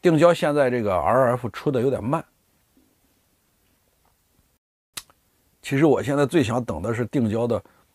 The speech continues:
R F二四一点四，或者退一步来说，出个三五一点二也行。因为现在进入这个视频领域了，我，我得摄像啊，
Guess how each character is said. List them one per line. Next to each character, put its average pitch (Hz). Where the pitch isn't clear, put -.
R 110
F -
二 131
四 -
一 123
点 87
四， -
或 208
者 143
退 208
一 139
步 120
来 107
说， 127
出 -
个 151
三 156
五 127
一 143
点 131
二 113
也 -
行。 113
因 220
为 262
现 254
在 247
进 226
入 185
这 170
个 104
视 -
频 165
领 120
域 127
了， 123
我， 202
我 170
得 208
摄 196
像 269
啊， 107